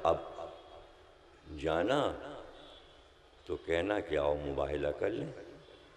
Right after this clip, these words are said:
उसने कहा, "कैसे मौला?" कहा, "उसको लेके सहरा में जाना और किसी बुलंदी पर खड़े हो जाना, लेकिन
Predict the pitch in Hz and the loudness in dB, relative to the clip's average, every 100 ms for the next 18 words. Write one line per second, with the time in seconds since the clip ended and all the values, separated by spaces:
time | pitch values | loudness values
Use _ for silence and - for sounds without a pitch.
0 | - - - - 170 185 - - - - | -20 -20 -20 -16 -14 -14 -18 -20 -20 -20
1 | - - - - - - - - - 85 | -20 -20 -20 -20 -20 -20 -18 -14 -4 2
2 | 85 - 87 - 127 127 131 143 - - | 4 8 8 8 4 2 0 -2 -4 -8
3 | - - - - 82 85 - 92 95 92 | -12 -16 -16 2 4 4 4 4 4 6
4 | 101 95 85 92 98 95 85 87 - 73 | 4 6 6 6 4 2 4 4 0 -6
5 | 82 - - - - - 82 71 78 - | -10 -12 -16 -18 -16 -4 -4 -2 -6 -4
6 | 76 69 - - 67 76 73 78 73 - | -4 -6 -12 -12 2 4 4 2 -2 -2
7 | 92 - - - - 80 98 107 110 98 | 0 -2 -4 -14 -6 0 2 2 0 -2
8 | 95 - - - - - - - 82 85 | -2 -8 -12 -16 -18 -20 -20 -4 0 2